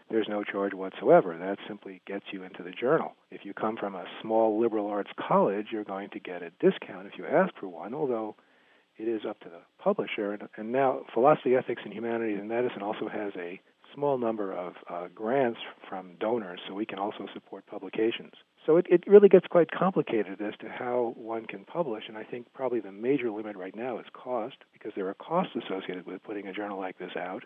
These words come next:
There's even a blog at Earlham College talking about the ethics and costs of online publication. But any, anyone listening to this channel, if they like one of the articles, can send in a comment.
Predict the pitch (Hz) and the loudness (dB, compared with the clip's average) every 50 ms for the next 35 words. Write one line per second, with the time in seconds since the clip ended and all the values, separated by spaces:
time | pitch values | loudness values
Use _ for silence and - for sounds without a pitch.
0 | - _ _ - 127 190 202 175 143 110 92 92 98 113 139 185 208 170 110 95 | -16 _ _ 2 6 6 6 6 4 0 -2 -2 2 4 6 8 8 6 4 2
1 | 87 - 92 - 117 135 139 135 123 120 - - - 147 165 151 120 107 - - | -4 -8 -4 2 4 4 4 4 2 0 -6 -4 0 2 2 2 2 0 -2 -6
2 | - - 123 117 - 120 117 113 113 113 113 - - 110 101 98 95 - _ _ | -4 -6 -6 -6 -6 -6 -4 -2 -2 -2 -2 -4 -4 -6 -8 -8 -8 -12 _ _
3 | _ _ _ - 127 139 - - 170 165 - - 139 127 120 - - 127 123 131 | _ _ _ 0 2 2 4 4 2 2 0 -4 -8 -8 -8 -6 -4 -2 0 0
4 | 143 151 - - - 104 101 110 113 123 123 127 123 117 117 120 120 120 117 - | 0 -2 -4 -8 -8 -6 -4 -2 0 0 0 0 -2 -2 -4 -4 -4 -6 -6 -6
5 | - 117 117 123 - - 139 175 165 - 82 - - - 131 127 - - 117 143 | -4 -4 -2 -2 0 0 0 0 -2 -4 -10 -16 -2 2 4 4 4 6 6 6
6 | 185 190 185 220 139 151 175 185 180 180 185 175 170 170 - - 160 160 160 156 | 6 6 6 4 4 4 4 6 4 4 4 4 2 2 2 0 0 0 0 0
7 | - - 151 139 143 151 156 - - - - _ - - - 151 180 202 156 110 | 2 2 4 6 6 6 4 4 0 -12 -20 _ -12 -8 -4 -2 0 0 0 0
8 | 117 113 - - 113 110 107 113 123 131 - 127 123 131 117 117 117 123 147 175 | -2 -2 -4 -6 -6 -4 -2 0 0 0 -2 -2 -4 -4 -2 -2 0 0 0 0
9 | 190 - - 110 113 117 - - - 107 107 - 120 117 120 117 110 107 - - | -2 -2 -4 -4 -6 -6 -6 -10 -12 -10 -8 -6 -6 -6 -6 -6 -6 -6 -6 -2
10 | - 135 165 160 113 107 139 185 | 0 2 2 0 0 -4 -8 -10